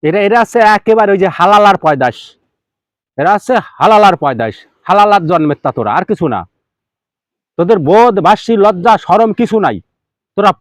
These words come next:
পুরো সারা বিশ্বের পুরো মুসলমান সমাজটারে বদনাম করে খাচ্ছে এই পাকিস্তান আর বাংলাদেশ।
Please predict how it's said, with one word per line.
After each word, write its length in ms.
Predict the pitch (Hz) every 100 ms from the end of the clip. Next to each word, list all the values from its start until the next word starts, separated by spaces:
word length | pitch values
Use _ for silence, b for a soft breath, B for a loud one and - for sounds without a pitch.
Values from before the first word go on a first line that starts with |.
| -
পুরো 300 | 254 277 262 170
সারা 220 | 185 196
বিশ্বের 380 | 170 214 - 226
পুরো 260 | - 214 254
মুসলমান 360 | 220 214 214 208
সমাজটারে 420 | - 202 190 208
বদনাম 320 | 175 180 190 180
করে 140 | 175
খাচ্ছে 220 | 175 180 170
এই 80 | -
পাকিস্তান 420 | 165 185 - 175
আর 100 | 160
বাংলাদেশ। 380 | 143 143 127 113